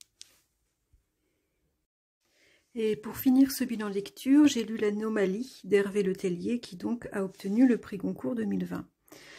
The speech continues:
Alors, dans ce roman, on suit une dizaine de personnes très différentes qui ont pour point commun d'avoir vécu en mars deux mille vingt et un un vol très mouvementé entre Paris et New York à cause d'une tempête imprévue.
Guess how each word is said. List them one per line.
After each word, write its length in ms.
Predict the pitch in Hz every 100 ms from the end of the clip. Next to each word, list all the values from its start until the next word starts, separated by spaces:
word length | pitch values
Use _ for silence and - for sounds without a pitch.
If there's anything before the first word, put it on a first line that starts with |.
| - - - _ _
Alors, 220 | 214 196
dans 120 | 190 247
ce 140 | 277
roman, 420 | 269 254 254 285
on 60 | 247
suit 240 | - 277
une 180 | 269 226
dizaine 340 | 202 208 285
de 80 | 262
personnes 440 | 208 208 - 226 233
très 160 | -
différentes 640 | 277 294 262 220 202 311 -
qui 240 | - 226
ont 100 | 214
pour 280 | - 196 -
point 280 | - 269 294
commun 320 | 269 233 240
d'avoir 280 | 226 196 190
vécu 320 | 202 - 233
en 80 | 190
mars 320 | 208 226 -
deux 100 | 220
mille 200 | 233 294
vingt 260 | 277 214 -
et 120 | 196
un 160 | 196 - _ _
un 120 | 202
vol 260 | 196 240 226
très 180 | - 277
mouvementé 540 | 285 269 214 208 254
entre 240 | 247 - 190
Paris 300 | 214 220 269
et 80 |
New 120 | 208 190
York 360 | 180 226 -
à 80 | -
cause 220 | 196 226
d'une 200 | 208 196
tempête 540 | 185 190 185 240 - - _ _
imprévue. 600 | 220 214 - 160 156 160